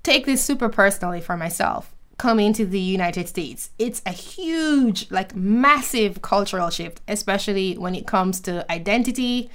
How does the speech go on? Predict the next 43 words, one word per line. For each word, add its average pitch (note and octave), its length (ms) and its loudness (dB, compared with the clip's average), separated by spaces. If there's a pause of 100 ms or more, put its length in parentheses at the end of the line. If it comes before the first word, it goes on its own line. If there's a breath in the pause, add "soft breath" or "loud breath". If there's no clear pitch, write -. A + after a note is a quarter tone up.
(1040 soft breath)
basically G3 380 0
just E3+ 160 -6
identity. E3+ 400 -2
It's - 180 -6
completely C#4+ 520 2
different C4 200 2
from A3 180 2
everything G3 460 0
that F3 160 -2
I F#3 160 2
grew F3+ 260 -2
up E3+ 160 0
with. - 240 -12 (200 soft breath)
The G3+ 120 2
small G#3 420 8
differences G3+ 440 2
become F#3 380 0
so F#3 200 0
large, F3+ 460 6
you're F3+ 140 0
like, D#3+ 260 -2
"What F3+ 320 0
the G3+ 60 -4
hell F3+ 280 0
are F3 140 2
these F3 220 -4
people E3+ 420 -6
thinking?" - 580 -8
That A#3 220 10
doesn't C#4 400 8
mean A3 600 4 (360)
that G#3 260 6
I G3 140 8
don't F#3 380 4
recognize F3+ 720 4
that F3 200 2
other G3 220 2
people F#3+ 240 -4
come G#3 180 4
from F3+ 220 -2
a F3+ 40 -2
different F3 380 -4
background. E3 540 -4